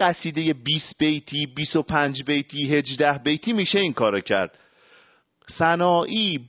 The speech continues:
باعث می‌شود، بانی خیر می‌شود، یک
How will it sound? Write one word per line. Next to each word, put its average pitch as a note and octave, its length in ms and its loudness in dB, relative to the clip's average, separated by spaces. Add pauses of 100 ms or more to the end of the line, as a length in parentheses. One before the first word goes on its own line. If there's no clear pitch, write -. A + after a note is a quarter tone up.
باعث E3 640 4
می‌شود، G2+ 520 2 (160)
بانی F3 460 4
خیر G#3 460 4
می‌شود، A2 520 2 (400)
یک B3+ 160 0